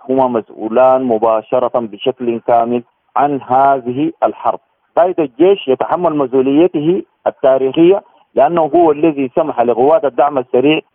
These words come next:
بالانتشار في مواقع استراتيجية كالقصر الرئاسي، القيادة العامة، الإذاعة والتلفزيون والكثير، والكثير من، من المواقع.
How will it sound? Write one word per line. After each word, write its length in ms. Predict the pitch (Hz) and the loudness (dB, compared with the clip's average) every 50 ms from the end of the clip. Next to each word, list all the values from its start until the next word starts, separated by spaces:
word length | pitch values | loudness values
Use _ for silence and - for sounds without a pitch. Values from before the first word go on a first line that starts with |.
| - | -2
بالانتشار 560 | 123 131 131 131 123 - 123 - - 160 156 147 | -2 0 0 -2 -2 -4 -4 0 0 0 0 0
في 100 | - 135 | 0 -2
مواقع 480 | 123 127 135 147 151 - - 120 104 - - | 0 2 2 2 2 0 0 -4 -6 -6 -6
استراتيجية 1080 | 143 151 _ _ - 139 131 143 139 135 - 139 139 135 135 143 160 160 156 156 156 151 - _ _ _ _ _ _ - | -10 -10 _ _ -2 0 2 2 0 0 -2 -2 -4 -4 -4 -2 -2 0 2 2 0 0 -4 _ _ _ _ _ _ -4
كالقصر 480 | - 131 135 120 139 143 - 151 143 135 | -4 -2 0 0 -2 -2 -2 0 0 0
الرئاسي، 840 | 123 127 131 123 - 131 135 135 135 135 - 139 139 139 135 131 131 | 2 2 2 2 4 4 4 2 0 -2 -2 -2 2 2 4 2 2
القيادة 540 | 131 117 120 127 131 131 131 131 131 127 | 0 0 2 4 4 4 4 2 2 0
العامة، 720 | 123 123 104 117 131 135 135 135 135 135 131 131 127 113 | 0 2 2 2 2 2 0 0 0 0 0 0 0 0
الإذاعة 420 | 127 127 131 123 131 135 131 139 139 | 0 0 0 0 2 2 2 2 0
والتلفزيون 760 | 127 127 127 - 127 120 120 117 123 113 117 135 135 143 147 | 0 -4 -6 -4 -2 -4 -2 -4 -6 -2 0 0 0 0 0
والكثير، 680 | 135 120 107 117 120 - - 123 - - 156 160 156 - | 0 -2 -2 -2 -4 -4 -4 -6 -4 -2 -4 -4 -2 -4
والكثير 440 | 120 120 - 131 123 - 156 151 | -6 -6 -4 -4 -4 -2 -2 -2
من، 320 | 151 143 139 131 127 120 90 - - | -2 -2 -2 -2 -2 -4 -4 -8 -8
من 180 | 123 143 143 | -6 -4 -2
المواقع. 420 | 135 120 113 110 107 104 98 92 | -2 -2 0 0 0 0 -2 -4